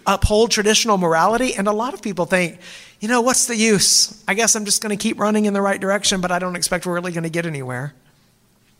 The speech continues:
If you think you're going to lose, you're not gonna run as fast. Runners compete to win. And winning isn't defined by success in Hollywood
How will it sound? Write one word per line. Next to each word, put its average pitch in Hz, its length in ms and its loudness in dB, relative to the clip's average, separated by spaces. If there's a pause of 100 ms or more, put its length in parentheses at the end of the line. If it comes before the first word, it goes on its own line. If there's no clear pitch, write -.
(1040)
If 202 180 -6
you 262 120 0
think 302 260 0
you're 269 100 2
going 190 260 2
to 180 100 0
lose, 156 500 4
you're 180 120 2
not 226 140 0
gonna 196 140 0
run 143 200 0
as 117 120 -2
fast. - 480 -6 (1700)
Runners 262 380 2
compete - 380 0
to 175 120 -2
win. 147 440 0 (1500)
And 196 240 2
winning 220 500 2 (920)
isn't 247 380 2
defined 208 540 2
by 190 180 2
success - 580 2
in 196 140 -2
Hollywood 165 640 0